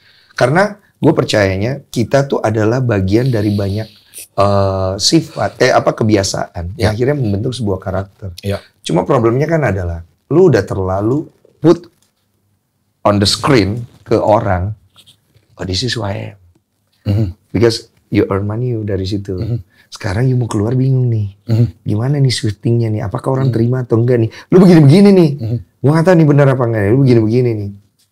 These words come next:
Speaker 1: And then kehidupan percintaan lu juga fuck up. Pak.
Speaker 2: Mhm.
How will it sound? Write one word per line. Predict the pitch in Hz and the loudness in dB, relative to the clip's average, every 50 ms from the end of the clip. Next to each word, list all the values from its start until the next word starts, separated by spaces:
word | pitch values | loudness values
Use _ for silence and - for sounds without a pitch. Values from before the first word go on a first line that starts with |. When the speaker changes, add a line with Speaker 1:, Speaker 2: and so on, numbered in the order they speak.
| _ _ _ _ _ _ | _ _ _ _ _ _
Speaker 1:
And | - 107 113 | -4 -2 2
then | 107 113 123 123 127 | 2 2 2 2 0
kehidupan | 123 - 113 113 110 113 104 120 117 110 | -2 0 2 2 4 2 2 0 -2 -2
percintaan | 104 107 104 120 107 104 101 117 110 110 117 | -2 -4 -2 -2 -2 0 2 0 0 2 2
lu | 127 | 0
juga | 139 131 123 107 107 98 | 0 2 2 2 0 0
fuck | - - - - - | 0 -2 -4 -4 -4
up. | 95 - _ _ _ _ | -8 -10 _ _ _ _
Pak. | _ - 311 214 - _ _ - _ | _ -4 -4 -4 -4 _ _ -18 _
Speaker 2:
Mhm. | 117 107 98 117 | -8 -6 -6 -6